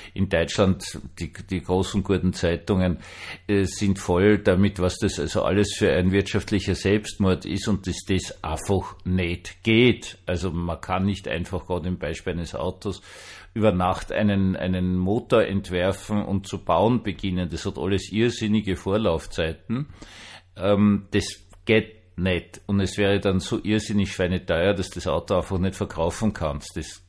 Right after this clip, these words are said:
geht nicht. Nun, wir leben in einer Welt, <clears throat>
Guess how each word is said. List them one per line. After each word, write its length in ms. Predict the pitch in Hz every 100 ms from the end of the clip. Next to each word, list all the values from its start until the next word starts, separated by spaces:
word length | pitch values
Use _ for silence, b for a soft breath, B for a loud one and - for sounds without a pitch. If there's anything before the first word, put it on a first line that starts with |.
| -
geht 280 | 90 - 80
nicht. 340 | 78 73 - _ _ B B B B B B B
Nun, 300 | 113 135 113 - - -
wir 200 | 113 113
leben 440 | 110 123 156 156 -
in 180 | 139
einer 220 | 113 98 85
Welt, 480 | 104 160 - - - - -
<clears throat> 400 | 214 202 - -